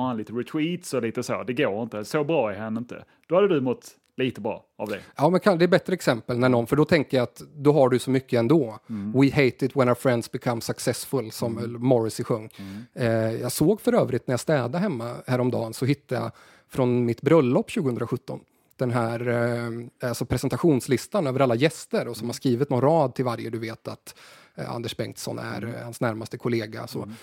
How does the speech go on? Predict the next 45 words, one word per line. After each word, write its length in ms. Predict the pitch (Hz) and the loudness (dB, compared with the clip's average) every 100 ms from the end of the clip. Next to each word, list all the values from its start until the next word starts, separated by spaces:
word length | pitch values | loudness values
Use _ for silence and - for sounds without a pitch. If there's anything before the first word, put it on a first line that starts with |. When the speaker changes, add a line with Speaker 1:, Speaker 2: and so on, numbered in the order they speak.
| - | -18
Speaker 2:
skrattade 320 | - 269 - | -2 2 6
jag 40 | 185 | 8
lite 200 | 214 147 | 8 4
åt 160 | 131 | 4
mig 120 | 156 | 2
själv. 240 | 151 131 127 | 4 2 2
Då, 260 | 120 127 135 - - | 0 4 4 4 -2
då 80 | - | 2
tog 180 | 180 185 | 4 8
jag 60 | 190 | 10
ju 60 | |
upp 140 | 185 - | 10 6
ditt 200 | 156 151 | 4 2
gamla 260 | - 147 131 | 2 2 2
reportage 520 | 123 139 135 117 - | 2 2 2 2 2
om 60 | |
Anton 220 | 117 117 110 | 0 0 0
Hysén. 440 | - 165 123 117 - | 2 2 2 -6 -12
Speaker 1:
Ja. 140 | - 120 | -8 4
Speaker 2:
"Var 200 | 131 123 | 8 8
fan 280 | - 127 123 | 6 4 6
är 60 | |
alla 200 | 120 120 | 4 4
andra?" 340 | 113 113 139 143 | 2 0 -4 -6
Speaker 1:
Ja, 100 | 113 | -6
just 160 | 131 - | -8 -4
det. 20 | |
Speaker 2:
Tyckte 160 | 226 196 | -2 0
jag 60 | |
var 80 | 165 | 2
lite 160 | 135 151 | 4 6
roligt, 340 | 151 127 143 | 6 6 4
för 100 | - | 2
jag 60 | 131 | 2
tänkte 240 | 143 127 | 2 2
vad 160 | 120 127 | 2 4
din 100 | 120 | 6
bordsgranne 400 | 127 - 120 117 | 4 2 0 -2
skulle 220 | - 135 | -2 0
säga. 260 | 151 120 85 | 0 0 0
För 100 | 135 | 0
då 60 | |
stod 300 | 147 - 139 131 | 0 2 4 6
det 40 | |
under: 360 | 151 123 127 | 6 4 4